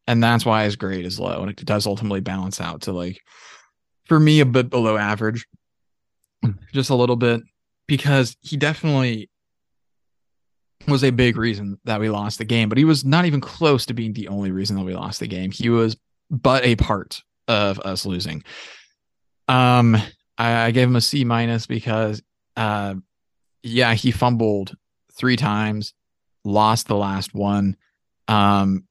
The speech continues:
granted, we shot, we shouldn't have run that play anyways, uh, partly because of the concept and partly because we should have called a timeout regardless. Um, yeah, I threw a really bad interception that gave Texas basically free points at the end of the first half.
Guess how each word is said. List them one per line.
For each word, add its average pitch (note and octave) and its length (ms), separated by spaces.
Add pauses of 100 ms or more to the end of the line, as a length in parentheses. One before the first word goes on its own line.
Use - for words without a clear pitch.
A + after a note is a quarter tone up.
(120)
granted, A2+ 320
we A2 60
shot, A2 320
we A#2+ 80
shouldn't C#3+ 200
have A#2 160
run G2+ 140
that F#2 180
play F#2+ 240
anyways, B2+ 540 (460)
uh, G2 400 (360)
partly A2 240
because G#2+ 240
of G#2 80
the F#2+ 80
concept G2 480
and G2 100
partly G2 260
because G2+ 220
we A#2 60
should - 120
have - 80
called - 220
a - 40
timeout F2 380 (100)
regardless. G#2 640 (520)
Um, G#2+ 720 (260)
yeah, A2 160
I G#2+ 100
threw A#2+ 180
a G2 40
really G#2+ 360
bad G#2 240
interception G2+ 520
that G2 80
gave F#2+ 200
Texas - 580
basically G2 440
free G2+ 280
points F#2+ 480
at F#2+ 100
the F#2 140
end F2+ 140
of F2 60
the F#2 80
first F2+ 280
half. F2 380